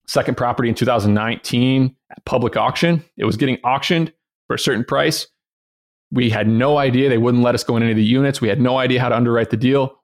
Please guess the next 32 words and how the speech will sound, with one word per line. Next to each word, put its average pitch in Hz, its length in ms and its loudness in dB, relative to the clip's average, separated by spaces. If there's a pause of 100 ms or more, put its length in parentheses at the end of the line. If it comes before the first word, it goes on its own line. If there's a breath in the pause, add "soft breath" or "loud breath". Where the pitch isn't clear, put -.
We 117 140 0
used 123 240 2
our 113 100 2
gut. 127 380 0 (240)
We 120 120 2 (160)
bought 120 240 -2
the 127 80 -2
deal 127 160 2
for - 140 -4
six - 280 -6
hundred 131 280 2 (380)
forty 135 240 2
thousand 120 380 0
dollars 123 380 0
in, 113 220 0 (400)
uh, 107 160 -8
late 131 360 -2
two 135 100 -2
thousand 123 280 2
nineteen. 123 540 -2 (600)
Um, 110 200 0
we 117 100 0
did 127 100 0
a 123 60 2
refinance 120 440 -2
at - 180 -8
two - 180 -2
million 117 340 2
bucks 101 460 -4 (680)
three 117 120 -2
months 98 200 -2
ago - 260 -8